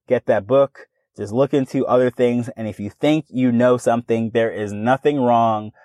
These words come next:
with just looking at a, a, a, a viewpoint. The worst case scenario you'll say is, "Okay, this person's crazy and I do not believe anything that they're saying." And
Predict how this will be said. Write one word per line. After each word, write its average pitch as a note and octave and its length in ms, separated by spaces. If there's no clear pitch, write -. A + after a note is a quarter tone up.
with A2+ 400
just A2+ 180
looking A#2+ 240
at A#2 200
a, G#2 420
a, G#2 320
a, G2 320
a G#2+ 40
viewpoint. G#2 500
The B2+ 100
worst D#3+ 380
case E3 200
scenario C3 360
you'll A#2+ 180
say G#2 520
is, G2+ 120
"Okay, A#2+ 200
this A2+ 140
person's G#2 280
crazy G#2 460
and G2 160
I G2 200
do G#2 300
not G2+ 280
believe G2 280
anything F#2 380
that F2+ 140
they're D#2+ 200
saying." A#2 800
And F#2 640